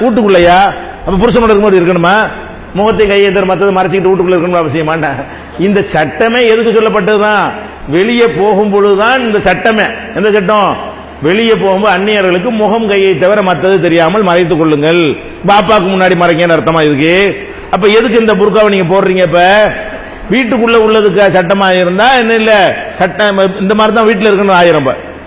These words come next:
அப்ப வீட்டுக்குள்ள பெண்கள் இப்படிதான் இருக்கணும் யாராவது பத்தா கொடுத்தாங்களா? பாப்பாக்கு முன்னாடி, அண்ணனுக்கு முன்னாடி, தம்பிக்கு முன்னாடி இந்த முகம் கையை தவிர எல்லாத்தையும் மறைத்து கொண்டிருக்கணும்னு சட்டம் இருக்குதா? அப்ப இந்த முகம் கையை தவிர மத்ததை மறைக்கணும்னு மதுஹபுகள்ல கூட அப்படித்தானே சொல்லி வச்சிருக்கிறாங்க.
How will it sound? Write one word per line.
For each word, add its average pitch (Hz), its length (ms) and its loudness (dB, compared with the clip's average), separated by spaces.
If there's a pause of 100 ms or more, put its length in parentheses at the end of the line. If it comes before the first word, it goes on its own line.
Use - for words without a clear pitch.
(140)
அப்ப 202 200 0
வீட்டுக்குள்ள 226 400 -2
பெண்கள் 208 320 -2
இப்படிதான் 196 280 -2
இருக்கணும் 190 160 -2
யாராவது 185 420 2
பத்தா - 20 4
கொடுத்தாங்களா? 156 460 -2 (680)
பாப்பாக்கு 175 340 0
முன்னாடி, 175 360 -2
அண்ணனுக்கு 180 340 0 (100)
முன்னாடி, 170 180 -2
தம்பிக்கு 185 340 -2
முன்னாடி 170 520 -2 (280)
இந்த 175 120 0
முகம் 180 300 2
கையை 185 260 2
தவிர 185 320 4
எல்லாத்தையும் 175 260 2
மறைத்து 175 320 2
கொண்டிருக்கணும்னு 170 440 0
சட்டம் 156 360 0
இருக்குதா? 160 280 2 (580)
அப்ப 214 280 0
இந்த 220 200 0
முகம் 208 380 0
கையை 240 240 0
தவிர 226 280 0
மத்ததை 214 260 0
மறைக்கணும்னு 208 440 0
மதுஹபுகள்ல 220 680 2
கூட 226 180 2
அப்படித்தானே 190 320 -2
சொல்லி 190 220 0
வச்சிருக்கிறாங்க. 151 560 0